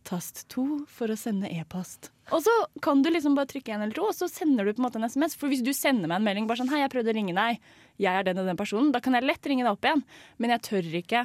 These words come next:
å ha en helt sånn improvisert samtale.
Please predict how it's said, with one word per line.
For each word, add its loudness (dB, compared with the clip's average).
å 0
ha 0
en -2
helt -2
sånn 0
improvisert 0
samtale. 4